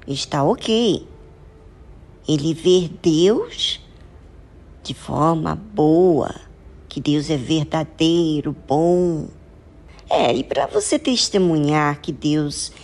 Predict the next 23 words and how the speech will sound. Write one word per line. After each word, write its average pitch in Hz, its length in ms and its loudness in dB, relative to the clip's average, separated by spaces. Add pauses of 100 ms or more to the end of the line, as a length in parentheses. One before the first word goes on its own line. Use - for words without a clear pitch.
(280)
é 165 120 2
verdadeiro, 160 1200 2
que - 140 -2
ele 226 160 4
é 147 200 0 (180)
bom, 185 440 4 (420)
então, 269 560 2
obviamente 294 640 0
que - 80 -12
você 302 320 0
tem 302 420 2 (460)
uma 156 220 4
experiência 180 1300 2 (340)
com 76 240 -6
ele. - 380 -8 (500)
E 262 240 4
interessante 262 800 2
que - 80 -4
ele 233 140 -2
fala, 151 540 -2 (800)
"Bom 151 840 2 (460)
é 156 120 2
Deus 143 880 0